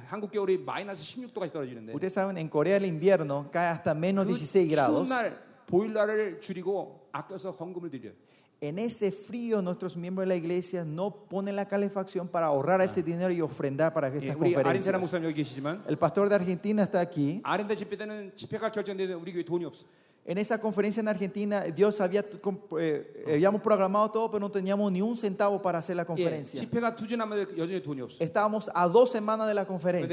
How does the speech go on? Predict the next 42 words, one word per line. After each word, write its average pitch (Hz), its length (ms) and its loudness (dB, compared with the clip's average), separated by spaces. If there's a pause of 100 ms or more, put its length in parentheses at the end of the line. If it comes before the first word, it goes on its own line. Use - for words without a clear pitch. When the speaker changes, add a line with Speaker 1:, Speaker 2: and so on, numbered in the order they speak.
(200)
Speaker 1:
근데 - 160 -20
교회 185 200 4
비극이 165 320 -4
생겼어요. 117 400 -10 (500)
Speaker 2:
Y 147 120 0
hubo 170 80 0
una 190 160 -2
tragedia 185 420 0
en 160 60 -2
la 147 80 -2
iglesia. 139 200 -2
Speaker 1:
너무 208 220 -2
거룩한 180 420 -2
아이 170 220 -2
여덟 147 200 -2
살 156 200 -8
아이가 147 220 -8
교통사고로 156 500 -8
비참하게 143 380 -12
죽었어요. 117 280 -10
Speaker 2:
Un 165 100 -4
niño 196 280 -2
de 170 100 -2
seis, 185 240 -6
siete 196 300 0
años 165 160 -4
en 147 60 -6
ese 147 180 -8
tiempo 135 420 -10
era 147 200 -8
tan 202 420 -4
lindo 185 260 -4
y 175 60 -2
tan 190 340 -6
puro 185 300 -2 (260)
y 139 120 -6
muere 170 260 0
en 170 80 -2
un 160 140 -6
accidente 127 580 -8 (180)
trágico. 147 140 -8
Speaker 1:
그런데 175 400 0